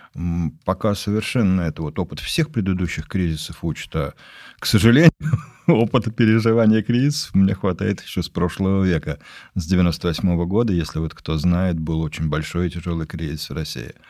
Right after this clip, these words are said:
А, опыт всех кризисов учит, что, в общем, на начальной стадии сказать ничего нельзя. Есть даже такая большая, длинная теория,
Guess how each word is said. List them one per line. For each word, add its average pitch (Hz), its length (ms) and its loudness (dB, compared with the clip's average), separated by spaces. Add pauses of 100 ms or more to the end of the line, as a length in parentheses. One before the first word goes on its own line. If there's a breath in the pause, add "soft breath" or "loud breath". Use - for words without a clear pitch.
(500 loud breath)
А, 87 260 0
опыт 151 300 2
всех 120 260 -2
кризисов 113 540 -2
учит, 147 260 0
что, - 240 -4
в 92 60 0
общем, 95 360 2
на 92 260 4
начальной 90 520 0
стадии 107 680 2 (260 loud breath)
сказать 131 460 0
ничего 92 340 0
нельзя. 80 640 0 (200 loud breath)
Есть 90 360 -4
даже 87 260 -2
такая 85 420 -2
большая, 92 680 0
длинная 85 600 0
теория, 85 720 0